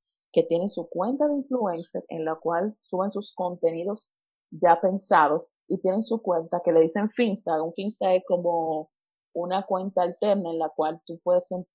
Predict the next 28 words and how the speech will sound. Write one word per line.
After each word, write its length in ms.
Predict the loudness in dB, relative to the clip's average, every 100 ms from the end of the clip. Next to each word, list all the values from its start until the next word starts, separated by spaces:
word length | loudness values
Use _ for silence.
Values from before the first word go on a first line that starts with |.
| _
chisma 380 | -8 -6 -2 -2
tú, 140 | -2 -2
en 80 |
la 80 | -2
cual 160 | -2 -4
tú 80 | -4
subes 240 | -6 -4
tu 80 | -4
disparate, 560 | -4 -2 0 2 0 -4
tu 140 | -2
día 160 | -2 0
a 40 |
día, 220 | 0 0 -2
tú 80 |
cocinando, 480 | -8 -6 -6 -6 -6
tú 80 | -6
haciendo 260 | -8 -8 -8
mueca, 300 | -6 -6 -6
tú 140 | -2 0
esto, 220 | 0 -4 -14 _
que 80 | 4
donde 180 | 6 6
está 220 | 4 4
tu 100 | 2
círculo 340 | -2 0 2 0
de 60 |
amigos 260 | 0 -4 -4
cerrado. 440 | -2 0 0 -2